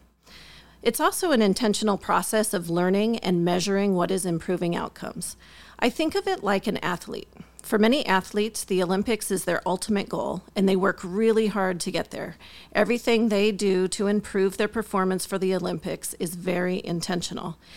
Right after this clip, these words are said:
They track their performance based on small changes, like their nutrition or their training schedule.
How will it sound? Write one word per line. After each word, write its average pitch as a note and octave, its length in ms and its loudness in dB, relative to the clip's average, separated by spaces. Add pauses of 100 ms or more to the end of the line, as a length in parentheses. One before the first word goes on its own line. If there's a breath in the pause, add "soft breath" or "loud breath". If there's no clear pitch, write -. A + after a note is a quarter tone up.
(220 loud breath)
They - 100 -4
track G#3+ 400 0
their A3+ 120 0
performance F#3 680 -2
based F3 320 -4
on F3 100 -4
small F3+ 320 -2
changes, - 640 -8 (380 loud breath)
like G3 160 -2
their - 140 -6
nutrition A3+ 800 0
or - 200 -4
their - 140 -4
training G3 420 2
schedule. G3 640 -4